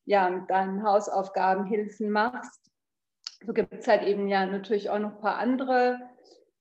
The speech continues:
Bereiche, wo man da ja einfach üben kann, so gut gemeinsam aufgestellt zu sein oder eben auch gemeinsam, äh, Lösungen zu finden für,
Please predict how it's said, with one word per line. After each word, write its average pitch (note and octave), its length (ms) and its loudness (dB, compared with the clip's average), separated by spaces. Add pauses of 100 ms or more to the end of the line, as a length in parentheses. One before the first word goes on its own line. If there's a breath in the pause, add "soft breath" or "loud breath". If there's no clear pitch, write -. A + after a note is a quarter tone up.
(480)
Bereiche, A#3+ 680 6
wo A#3+ 120 2
man A#3+ 320 2
da A3+ 540 2 (220 loud breath)
ja D4 220 0
einfach B3+ 320 -2
üben D#4+ 400 2
kann, C#4 280 2
so C4+ 240 -6
gut D4+ 240 -8 (220)
gemeinsam B3+ 760 0 (100)
aufgestellt F#3 1000 -4
zu A3 140 -12
sein F#3 380 -2
oder G#3 220 0
eben - 140 -2
auch - 220 -2
gemeinsam, A3 840 -2 (560)
äh, C4 220 2
Lösungen C#4 880 -2
zu C#4+ 120 -12
finden B3+ 600 -4
für, A#3+ 680 0